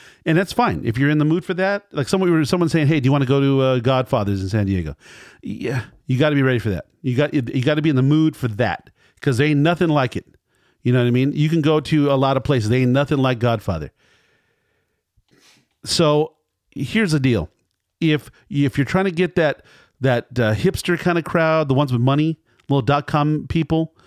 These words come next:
you want that kind of concept, get that charcuterie platter in there. Make it known. Don't, don't let a customer at the bar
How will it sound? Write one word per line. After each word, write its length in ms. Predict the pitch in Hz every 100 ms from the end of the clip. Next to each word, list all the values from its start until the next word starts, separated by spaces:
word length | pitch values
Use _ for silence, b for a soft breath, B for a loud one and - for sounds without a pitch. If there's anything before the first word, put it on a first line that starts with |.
| b b b -
you 160 | 135
want 220 | 139 151 156
that 180 | 160
kind 180 | - 160
of 60 | 151
concept, 360 | 165 151 139
get 160 | 110 147
that 160 | 151 131
charcuterie 460 | 143 131 127 120
platter 300 | - 113 98
in 120 | 98 90
there. 160 | 87 b b
Make 260 | 120 151 160
it 80 |
known. 400 | 143 127 110 82 - b b -
Don't, 720 | 156 170 175 - 147 135 117
don't 360 | 160 226 226
let 300 | 190 170 165 - b b _
a 140 | 147 127
customer 560 | - 165 - 165 156
at 140 | 139 -
the 80 |
bar 520 | 110 101 127 127 117